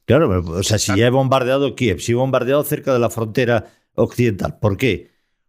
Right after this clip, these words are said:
Speaker 2: Pero,
Speaker 1: Bielorrusia,
Speaker 2: pero un
Speaker 1: cuando se
Speaker 2: momento.
Speaker 1: muera el Lukashenko, ya le diré, "Oye, pues, eh, ya me lo pasas como herencia porque me toca".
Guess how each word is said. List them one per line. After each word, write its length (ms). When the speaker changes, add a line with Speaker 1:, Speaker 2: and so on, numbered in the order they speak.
Speaker 2:
Pero, 120
Speaker 1:
Bielorrusia, 600
Speaker 2:
pero 80
un 40
Speaker 1:
cuando 260
se 120
Speaker 2:
momento. 260
Speaker 1:
muera 100
el 100
Lukashenko, 760
ya 140
le 80
diré, 140
"Oye, 180
pues, 200
eh, 120
ya 140
me 100
lo 120
pasas 360
como 200
herencia 300
porque 420
me 140
toca". 380